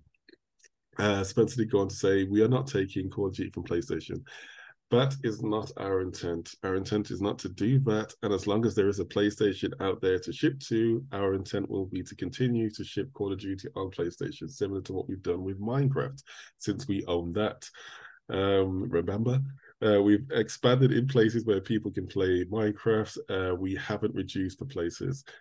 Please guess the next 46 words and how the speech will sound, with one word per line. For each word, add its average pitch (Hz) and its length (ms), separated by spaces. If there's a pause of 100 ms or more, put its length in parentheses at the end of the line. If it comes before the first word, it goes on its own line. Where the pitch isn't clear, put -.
(140)
and 92 100
it's 90 160
been 110 260
good. 104 400
It's - 200
been 131 260
good 101 260
for 95 100
Minecraft 104 500
community, 110 540
in 95 120
my 90 140
opinion. 117 500 (420)
Um, 98 380
and 92 200
what, 101 200 (260)
uh, 98 260
we 101 200
want 104 280
to 107 60
do 101 80
the 92 80
same 95 300
when 92 100
we 92 80
think 92 260
about 90 280
Call 87 200
of 87 60
Duty, 92 480 (640)
uh, 95 160
and 92 120
where 87 120
it - 80
can 90 100
go 87 180
over 87 120
the 87 100
years. 85 440 (340)
So 113 560 (100)
that 107 120
is 101 100
a 92 100 (160)
good, 139 200
fair - 240
point. 131 340